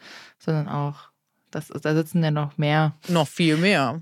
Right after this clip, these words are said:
Speaker 1: noch viel mehr Leute dahinter und da können wir dann auch noch mal während unserer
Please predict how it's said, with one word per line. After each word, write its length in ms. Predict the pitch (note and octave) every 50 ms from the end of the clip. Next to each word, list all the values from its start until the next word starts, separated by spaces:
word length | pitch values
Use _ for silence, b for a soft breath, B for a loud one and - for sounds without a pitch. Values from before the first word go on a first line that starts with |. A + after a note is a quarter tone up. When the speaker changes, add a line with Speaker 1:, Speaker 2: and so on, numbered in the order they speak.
| -
Speaker 1:
noch 320 | - F3+ F#3 F#3 F#3 F3+ -
viel 280 | - - G3 G3 G3+
mehr 400 | F#3+ F3+ E3 D#3 D#3 D3+ D3 C#3+ -
Leute 480 | - C#3 C3+ C3+ C3 - C3+ - - - D#3
dahinter 540 | - C3+ C3 C3 C#3 C3+ - D3+ D3+ C#3+ D3
und 100 | C#3+ C3+
da 80 | C3 B2+
können 220 | - - C3+ B2+
wir 60 | B2+
dann 180 | B2+ B2+ B2+ C3
auch 160 | C#3 C3 B2
noch 160 | C3 B2 A#2
mal 300 | C3 B2+ A#2+ B2 B2 B2 B2+ B B B B B B B B B
während 340 | - - C3 B2+ C3 C3 B2+
unserer 500 | - - C3+ B2+ - - C3 B2+ B2+ C3